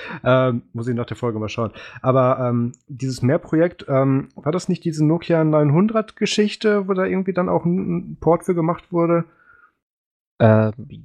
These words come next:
Speaker 2: ich erinnere das mehr so im Zusammenhang auch mit dem N neun und so weiter.
Speaker 1: Ah ja, das meine ich jetzt. Äh, äh, das N neunhundert war ja das Ding, was dann nie gebaut wurde oder so. Ich bin da viel
Speaker 2: N neunhundert
Speaker 1: zu lange
Speaker 2: wurde
Speaker 1: raus.
Speaker 2: gebaut, N neunhundertfünfzig wurde,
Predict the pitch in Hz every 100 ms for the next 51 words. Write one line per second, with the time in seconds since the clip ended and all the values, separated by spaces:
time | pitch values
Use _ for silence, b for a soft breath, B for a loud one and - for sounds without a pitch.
0 | - 80 107 120 - 127 - - - 123
1 | 151 147 127 123 120 127 123 117 113 110
2 | 117 120 117 - 110 113 - 113 104 104
3 | 101 101 110 117 131 113 - 113 113 120
4 | 123 123 120 117 120 110 104 107 151 151
5 | 135 139 160 147 139 135 147 131 135 131
6 | 123 - 135 127 - - 131 127 127 120
7 | 117 143 - 185 180 170 160 160 117 123
8 | 120 117 139 160 123 113 113 107 107 104
9 | 104 113 - 110 110 110 110 110 107 -
10 | 139 - 139 - 123 131 127 123 135 131
11 | 120 117